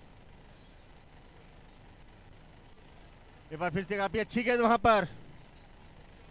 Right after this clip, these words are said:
उतनी अच्छी fielding। वन D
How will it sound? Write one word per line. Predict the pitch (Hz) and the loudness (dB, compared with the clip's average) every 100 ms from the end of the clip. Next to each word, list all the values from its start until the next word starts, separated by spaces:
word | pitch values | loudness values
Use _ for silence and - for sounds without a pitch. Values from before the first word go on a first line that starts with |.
| - - | -20 -16
उतनी | 165 - 185 | -14 -8 -8
अच्छी | 190 | -8
fielding। | 180 180 180 180 143 120 - - - - - - - - - - - - - - - - - - - - - - - - - - - - - - - - - - - - - - - - | -8 -6 -6 -6 -8 -14 -18 -20 -20 -20 -20 -20 -20 -20 -20 -20 -20 -20 -20 -20 -20 -20 -20 -20 -20 -20 -20 -20 -20 -20 -20 -20 -20 -20 -20 -20 -20 -20 -20 -20 -20 -20 -20 -20 -18 -6
वन | 175 170 | -4 -4
D | 160 | -8